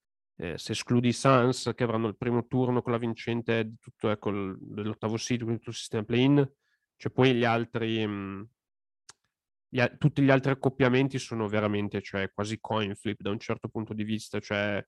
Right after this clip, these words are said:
comunque no-, non penso che darei più del cinquantacinque sessanta per cento di vittoria a una delle due squadre, anche fosse due contro sette, no?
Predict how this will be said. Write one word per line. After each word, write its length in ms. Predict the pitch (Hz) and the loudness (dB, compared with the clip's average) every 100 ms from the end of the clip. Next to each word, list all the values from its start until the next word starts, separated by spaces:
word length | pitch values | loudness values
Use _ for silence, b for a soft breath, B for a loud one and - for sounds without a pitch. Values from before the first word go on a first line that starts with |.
| _ _ _ _ | _ _ _ _
comunque 340 | 113 110 117 | -2 0 0
no-, 100 | 98 | 0
non 300 | 127 123 117 | 0 0 2
penso 320 | 131 123 - | 2 2 0
che 140 | 123 120 | -2 0
darei 340 | 120 120 120 | 0 0 -2
più 140 | 127 | -2
del 160 | 120 117 | -2 -2
cinquantacinque 880 | - 123 113 120 123 117 123 120 117 | -2 -4 0 0 0 -2 -4 -4 -6
sessanta 340 | 120 117 113 | -6 -6 -6
per 180 | - 117 | -4 -4
cento 280 | - 120 117 | -4 -4 -2
di 80 | 113 | -4
vittoria 340 | 113 120 117 | -2 0 2
a 60 | 117 | 0
una 80 | |
delle 180 | 110 110 | 0 0
due 120 | 110 | -2
squadre, 380 | 110 - 123 113 | -4 0 2 2
anche 200 | 113 - | -2 -4
fosse 260 | - - 117 | -10 -8 -2
due 160 | 117 | -2
contro 300 | 117 117 120 | 0 -2 0
sette, 440 | 113 127 110 _ 104 | -2 0 -2 _ -4
no? 280 | 107 113 | -2 -4